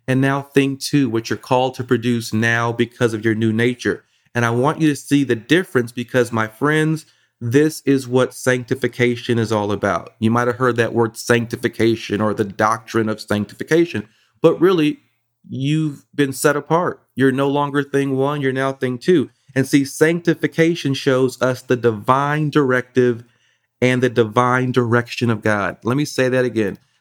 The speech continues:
Sanctification shows us the divine directive and the divine direction of God. Well, what does that mean?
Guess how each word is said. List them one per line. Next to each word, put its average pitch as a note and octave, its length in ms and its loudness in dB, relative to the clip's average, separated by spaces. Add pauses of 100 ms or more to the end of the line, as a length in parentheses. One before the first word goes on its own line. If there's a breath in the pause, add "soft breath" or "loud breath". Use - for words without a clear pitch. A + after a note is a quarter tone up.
(100)
Sanctification C3+ 1080 0
shows C3 360 0
us B2 200 -2
the A#2 140 -2
divine A#2+ 640 -2
directive A#2+ 680 0
and C3+ 340 0
the C3 60 2
divine A#2+ 460 -2
direction A#2+ 480 -2
of B2 100 -4
God. A2 420 0
Well, A#2 140 2
what C3+ 80 2
does D3 120 -2
that C#3+ 140 -2
mean? B2 220 -2